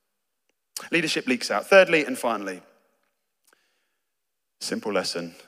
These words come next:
and you could say this comes from anywhere in the Bible, but I think it especially comes from One Kings. Trust God's word. And with this last lesson, we,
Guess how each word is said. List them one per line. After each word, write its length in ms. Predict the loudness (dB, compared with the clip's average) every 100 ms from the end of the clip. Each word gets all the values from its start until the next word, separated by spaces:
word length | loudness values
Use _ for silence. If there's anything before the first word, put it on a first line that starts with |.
| -14
and 120 | -12
you 80 | -10
could 100 | -6
say 200 | -2 -2
this 140 | -4
comes 260 | -8 -8 -8
from 120 | -6
anywhere 260 | -4 -2 -2
in 60 |
the 100 | -2
Bible, 380 | -4 -4 -4 -2
but 120 | -2
I 40 | -2
think 240 | -4 -8
it 120 | -10
especially 480 | -8 -6 -6 -6 -12
comes 320 | -10 -10 -10
from 180 | -12 -8
One 160 | -8 -8
Kings. 460 | -8 -8 -8 -12 -8
Trust 520 | -4 -2 -4 -10 -16 -6
God's 400 | -2 -2 -4 -10 -14 _ -2
word. 360 | 0 0 -2 -14 -20 _ _ _ _ _ _ _ _ _ _ _ _ _ _ _ _
And 240 | -20 -18 -18 -14
with 160 | -16 -10
this 180 | -8 -6
last 240 | -6 -6
lesson, 260 | -6 -6 -6
we, 260 | -6 -8